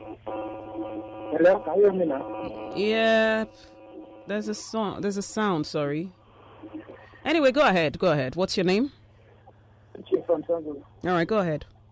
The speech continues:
Speaker 1: I was the one that sent the message. I said some of our people here, they will be supporting this,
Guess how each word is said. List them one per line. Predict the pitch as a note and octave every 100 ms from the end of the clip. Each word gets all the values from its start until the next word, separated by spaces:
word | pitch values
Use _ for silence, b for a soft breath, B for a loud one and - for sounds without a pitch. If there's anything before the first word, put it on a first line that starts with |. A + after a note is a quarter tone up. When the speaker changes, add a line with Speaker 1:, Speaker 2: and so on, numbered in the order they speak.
| - _ - - - -
Speaker 1:
I | E3+
was | F#3
the | F#3
one | B3+
that | F3+ -
sent | F#3+ F3+
the | D3
message. | D#3 - B2 - - _ _ _ _ _ - -
I | A#3 D4+
said | D#4 - _ D#4
some | E4
of | B3+ -
our | F#3 F3
people | - - G#3
here, | D3 C3+ - G3
they |
will | G3
be | G3 F#3+ -
supporting | E3+ - C#4 C#4 C#4 F#3+
this, | D#3